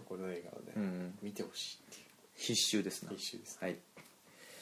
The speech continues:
Speaker 2: じゃあ、七日行こうか。これまた三部作なんですけど。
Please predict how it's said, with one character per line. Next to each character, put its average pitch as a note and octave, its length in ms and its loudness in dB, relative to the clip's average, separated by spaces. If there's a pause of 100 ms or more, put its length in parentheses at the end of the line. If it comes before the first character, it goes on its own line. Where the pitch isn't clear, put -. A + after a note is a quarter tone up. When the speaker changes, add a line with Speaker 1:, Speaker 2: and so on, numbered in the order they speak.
(680)
Speaker 2:
じ D#3 80 12
ゃ F3+ 220 12
あ、 A#2 40 12
七 C3 240 12
日 G3+ 280 12
行 F#3 60 4
こ F#3+ 200 12
う - 40 -2
か。 E2 200 8 (1600)
こ E3 80 12
れ E3+ 60 12
ま E3+ 60 12
た E3 100 10
三 D3+ 200 12
部 D3+ 80 10
作 B2 240 6
な F2 100 4
ん E2+ 80 -2
で - 80 -6
す - 80 -8
け - 100 -6
ど。 - 120 -8